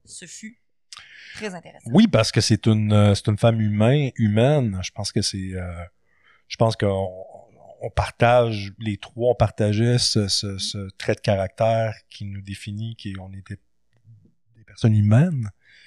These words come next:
Speaker 2: Puis
Speaker 1: Ah.
Speaker 2: c'était tellement, moi, je la, tu sais, toi, tu la connaissais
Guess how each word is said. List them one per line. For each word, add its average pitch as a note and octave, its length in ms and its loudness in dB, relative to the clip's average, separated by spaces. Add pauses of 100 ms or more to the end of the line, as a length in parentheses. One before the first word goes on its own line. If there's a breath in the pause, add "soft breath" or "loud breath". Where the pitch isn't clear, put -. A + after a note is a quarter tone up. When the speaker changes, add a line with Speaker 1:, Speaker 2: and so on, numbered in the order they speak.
(600 loud breath)
Speaker 2:
Puis - 140 -4
Speaker 1:
Ah. - 60 -4
Speaker 2:
c'était A#2 300 0
tellement, B2 680 2
moi, B2+ 120 0
je A2 100 0
la, G#2 120 4
tu - 80 -20 (200)
sais, A#2+ 100 2
toi, B2+ 140 -2
tu - 140 -6
la G#2 100 2
connaissais G#2+ 580 -2